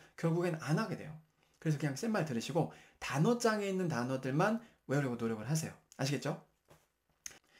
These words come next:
자, 그럼 이제 본격적으로 어떻게 하면 단어를 빠르고 정확하게 외울 수 있을지에 대한 이야기를 좀 해보게,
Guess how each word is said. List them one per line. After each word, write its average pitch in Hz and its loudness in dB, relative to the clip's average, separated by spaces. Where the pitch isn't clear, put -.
자, 175 2
그럼 175 4
이제 175 2
본격적으로 190 2
어떻게 277 4
하면 226 4
단어를 196 2
빠르고 262 8
정확하게 190 2
외울 139 2
수 143 -6
있을지에 131 -4
대한 117 -4
이야기를 131 -4
좀 113 -6
해보게, 160 -2